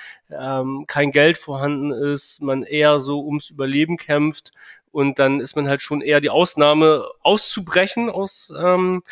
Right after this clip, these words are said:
so einem gesellschaftlichen Kreis und, äh, darum geht's. Also es ist eine, eine Biografie mit einer großen Gesellschaftskritik, äh, habe ich tatsächlich verschlungen im Urlaub, bin da ganz zufällig drauf gestoßen, ähm, also habe ich wirklich gerne gelesen, muss ich sagen.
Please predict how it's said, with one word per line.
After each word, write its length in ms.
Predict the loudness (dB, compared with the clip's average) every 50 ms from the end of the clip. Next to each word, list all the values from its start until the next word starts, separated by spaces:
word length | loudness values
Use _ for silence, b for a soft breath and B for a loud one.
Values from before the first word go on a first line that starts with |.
| B B B B B
so 240 | -10 -2 0 2
einem 100 | 2 2
gesellschaftlichen 680 | 2 2 2 4 4 2 2 -2 -10 -10 -10 -10 -10 -8
Kreis 720 | -8 -4 0 2 4 4 6 6 4 4 2 -4 -14 -14
und, 500 | -8 -4 -2 -2 -2 -2 -2 -4 -6 -10
äh, 260 | -10 -6 -4 -4 -2 0
darum 280 | 2 2 2 2 2
geht's. 260 | 4 4 2 2 2
Also 180 | -2 -2 -2 -4
es 60 | -6
ist 80 | -4 -2
eine, 140 | 0 0 0
eine 160 | 0 0 -2
Biografie 720 | -2 -2 -2 -2 -2 -4 -4 -4 -2 0 0 0 0 -2 B B B B B B B
mit 180 | -2 0 2 2
einer 120 | 2 2
großen 400 | 0 -2 -2 -2 -2 -2 -2 -2
Gesellschaftskritik, 1200 | -2 0 2 2 2 2 2 -2 -6 -6 -8 -10 -8 -8 -8 -8 -6 -4 -4 -4 -4 _ _ _ -16
äh, 120 | -10 -4 -2
habe 340 | 0 0 0 -2 -2 -4
ich 100 | -6 -6
tatsächlich 420 | -6 -6 -6 -4 -4 -6 -6 -8 -10
verschlungen 540 | -10 -10 -8 -4 -2 0 0 0 -2 -4 -6
im 120 | -8 -8
Urlaub, 480 | -8 -8 -6 -4 -2 -2 -2 -2 -4 -4
bin 160 | -4 -2 -2
da 60 | 0
ganz 480 | 2 4 4 4 2 -2 -6 -14 -14 -16 B B B B B B
zufällig 480 | B -10 -8 -8 -4 -2 0 0 0 0
drauf 280 | 0 0 0 0 0 -4
gestoßen, 720 | -12 -10 -8 -4 -4 -4 -4 -4 -4 -4 -4 -2 -2 -4
ähm, 800 | -4 -2 -2 -2 -2 -2 -2 -4 -6 -8 -10 -14 -14 -14 -12 -10 -6
also 200 | -4 -2 0 0
habe 120 | -2 -2
ich 80 | -4 -8
wirklich 220 | -10 -10 -6 -2
gerne 240 | 2 2 2 2 0
gelesen, 340 | -4 -6 -8 -8 -8 -8 -12
muss 140 | -14 -16 -20
ich 80 | -20
sagen. 240 | _ -20 -20 -20